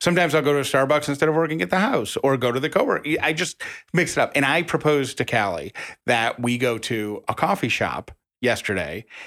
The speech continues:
and she found this restaurant that's near our house that, I mean, it was President's Day, so I think it was probably busier than usual,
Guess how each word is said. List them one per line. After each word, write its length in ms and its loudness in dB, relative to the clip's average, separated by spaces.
and 260 0
she 280 -2
found 420 2
this 320 0
restaurant 640 -2
that's 180 -2
near 160 0
our 140 2
house 400 -4
that, 640 0
I 60 -2
mean, 80 2
it 20 2
was 100 -2
President's 520 0
Day, 160 0
so 120 -4
I 60 -2
think 140 -4
it 20 -4
was 100 -6
probably 200 0
busier 360 -4
than 160 -8
usual, 560 -4